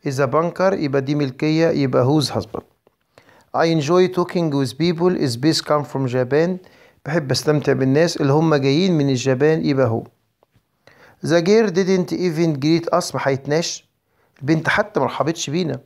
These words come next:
"Space was very rude of her". الحتة دي مهمة أوي يا جماعة. هي البنت الذي يعتبر حاجة وقحة منها.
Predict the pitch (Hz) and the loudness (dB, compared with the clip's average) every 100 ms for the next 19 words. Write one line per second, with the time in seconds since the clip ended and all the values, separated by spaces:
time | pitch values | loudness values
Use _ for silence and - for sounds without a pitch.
0 | _ _ _ _ _ - 131 139 233 240 | _ _ _ _ _ -4 -4 0 0 2
1 | 196 196 180 135 147 123 120 185 175 156 | 0 2 0 2 0 0 0 2 2 2
2 | 151 135 - - - - - - 202 - | 0 -2 -6 -10 -18 -20 -20 -4 -2 0
3 | 233 196 196 170 151 123 101 - _ _ | 2 4 4 4 2 0 -6 -12 _ _
4 | _ _ _ _ 139 143 139 196 233 - | _ _ _ _ 0 2 4 4 4 0
5 | - - 160 170 220 175 196 175 160 208 | -4 0 2 4 2 2 2 2 2 0
6 | 208 220 - - 185 185 185 180 190 - | 4 2 2 -2 -2 2 2 2 0 -4
7 | 160 156 139 127 | -4 -2 -4 -6